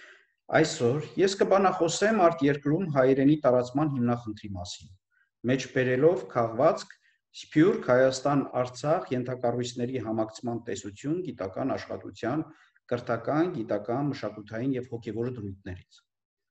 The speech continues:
Վերջում պատրաստ եմ սիրով պատասխանելու ձեր մոտ առաջած, առաջ եկած հարցերին։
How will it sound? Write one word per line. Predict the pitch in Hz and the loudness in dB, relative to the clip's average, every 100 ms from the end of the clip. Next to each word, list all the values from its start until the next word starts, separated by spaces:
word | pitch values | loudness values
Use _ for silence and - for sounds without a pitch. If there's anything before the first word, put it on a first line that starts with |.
| _ _ 131 | _ _ -2
Վերջում | 147 - 233 247 - - - _ _ 151 | -2 0 0 0 -4 -20 -20 _ _ 0
պատրաստ | 156 156 143 - 113 | 2 2 0 0 -4
եմ | 117 | -4
սիրով | - 123 180 214 | -6 0 0 0
պատասխանելու | 143 113 110 120 123 117 165 139 | -2 -2 -4 -4 -2 -2 -4 -4
ձեր | 127 107 | -2 -4
մոտ | 104 95 | -4 -4
առաջած, | 98 113 147 _ 110 | -6 -8 -10 _ -4
առաջ | 127 117 - 92 | 0 -2 -2 -8
եկած | 92 151 202 - | -6 -6 -6 -4
հարցերին։ | 131 - 110 92 85 | -4 -4 -8 -10 -16